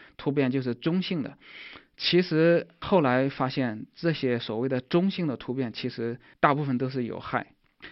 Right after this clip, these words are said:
所以假设是错的，结论必然是错的。所以费希尔模型它是一个错误的模型。对生物体有益的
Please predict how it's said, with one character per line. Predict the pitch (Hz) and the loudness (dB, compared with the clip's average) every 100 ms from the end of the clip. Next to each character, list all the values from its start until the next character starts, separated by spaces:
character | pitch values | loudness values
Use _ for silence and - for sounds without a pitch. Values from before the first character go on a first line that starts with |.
| - _ | -20 _
所 | - 196 208 | 2 8 10
以 | 185 156 139 - - _ | 8 6 2 -4 -20 _
假 | - 127 | -2 -2
设 | 120 196 | 0 -2
是 | - | -2
错 | - - 131 | -8 -2 -2
的， | 101 | -4
结 | - 117 | -4 -2
论 | 135 127 104 101 - | -2 -4 -6 -10 -4
必 | |
然 | 131 107 | -4 -4
是 | 110 | -12
错 | 113 - 123 | -14 -10 -10
的。 | - | -10
所 | - 127 | -6 -2
以 | 139 123 | 0 0
费 | - 143 | 0 -2
希 | 147 | 0
尔 | 131 | -2
模 | 117 127 | -2 -4
型 | - 113 | -4 -6
它 | 113 | -4
是 | 135 135 | -2 -2
一 | 127 | -2
个 | 127 | -4
错 | - 156 | -2 -2
误 | 127 | 0
的 | 110 | -2
模 | 107 101 | -6 -8
型。 | - - - - _ - - - - _ | -8 -10 -10 -14 _ -20 -20 -20 -20 _
对 | 185 180 | 4 4
生 | - 202 202 | 4 4 2
物 | |
体 | - 139 135 | 2 2 4
有 | 135 117 | 2 2
益 | 170 | 0
的 | 185 | 2